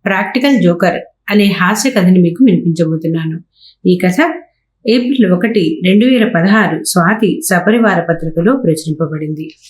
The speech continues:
మరి కథలోకి వెళదామా? సుబ్బారావు గుడిమెట్లు దిగుతూ వెనక్కి చూశాడు. ఆ ముసలాడు వెనకానే దిగుతున్నాడు. సుబ్బారావు ఆలోచనలో పడ్డాడు.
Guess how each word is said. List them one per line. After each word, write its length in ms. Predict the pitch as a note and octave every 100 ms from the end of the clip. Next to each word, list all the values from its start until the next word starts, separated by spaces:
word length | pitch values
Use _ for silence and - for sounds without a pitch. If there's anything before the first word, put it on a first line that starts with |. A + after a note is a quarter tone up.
| _ -
మరి 300 | F3+ E3+ E3 _ _ _ -
కథలోకి 400 | G3 F#3+ F#3+ F#3
వెళదామా? 540 | F3 F#3 A#3+ F4 D4 - _ _ -
సుబ్బారావు 960 | - A#3+ G3+ C4+ D#4+ B3+ G#3 B3+ F3+ E3+
గుడిమెట్లు 480 | F#3 G3+ B3+ C#4 A3+
దిగుతూ 420 | F3+ F#3 F3+ C#4+
వెనక్కి 460 | F#3 E3+ A3 B3+ E3
చూశాడు. 420 | - F#3 D#3 - _ _ _ _ G3
ఆ 260 | F#3+ F3 E3+
ముసలాడు 460 | E3+ G#3 A3 A3
వెనకానే 760 | F3+ E3 F3 F#3+ G#3 G#3+ A3 A#3+
దిగుతున్నాడు. 720 | F3+ F3+ G3+ F#3+ F3 E3 D#3+ - _ _ _
సుబ్బారావు 540 | - D#3 F3+ G3 G3+
ఆలోచనలో 580 | G3 D#3+ F#3 G3 G#3+ A3
పడ్డాడు. 440 | G3 D#3+ F3 D3